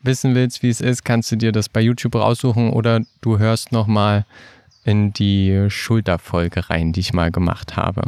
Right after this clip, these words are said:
Weil dort haben wir nochmal eine extrem gute Erwärmung für die Schultern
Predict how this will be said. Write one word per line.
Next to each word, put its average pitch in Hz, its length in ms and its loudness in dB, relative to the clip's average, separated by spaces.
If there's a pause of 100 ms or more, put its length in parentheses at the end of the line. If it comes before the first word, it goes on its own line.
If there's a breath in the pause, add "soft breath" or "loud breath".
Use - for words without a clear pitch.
(280)
Weil 113 220 0
dort 139 360 0
haben 135 140 0
wir 127 60 2
nochmal 117 420 0
eine 117 200 0
extrem 139 720 -2
gute 139 360 0
Erwärmung 113 720 0
für 123 300 0
die 113 120 0
Schultern 95 720 0